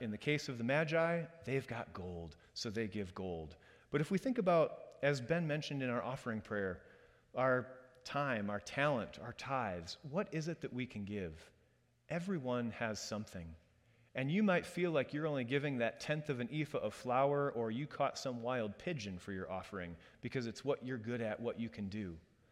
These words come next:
But consider this, to someone else, that gift is gold.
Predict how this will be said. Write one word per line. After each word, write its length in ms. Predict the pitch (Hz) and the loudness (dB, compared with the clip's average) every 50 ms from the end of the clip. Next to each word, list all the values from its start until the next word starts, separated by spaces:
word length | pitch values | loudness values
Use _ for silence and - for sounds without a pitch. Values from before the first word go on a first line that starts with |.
| _ _ _ _ _ _ _ | _ _ _ _ _ _ _
But 120 | - 143 - | -4 -2 0
consider 420 | 165 147 - - 208 208 175 143 | 0 -2 0 0 0 0 2 2
this, 260 | 123 135 127 113 - - | 2 2 2 2 0 -4
to 100 | - - | -6 -4
someone 320 | - - 180 151 123 131 | -4 -2 -2 -2 0 0
else, 240 | 139 123 104 - - | 0 0 -2 -2 -2
that 240 | - 156 147 98 110 | -2 -2 -2 -2 -4
gift 200 | 139 123 - - | -4 -4 -4 -6
is 120 | 87 87 92 - | -8 -10 -10 -10
gold. 480 | - 104 101 90 82 71 69 - - | -8 -8 -8 -8 -10 -12 -14 -18 -20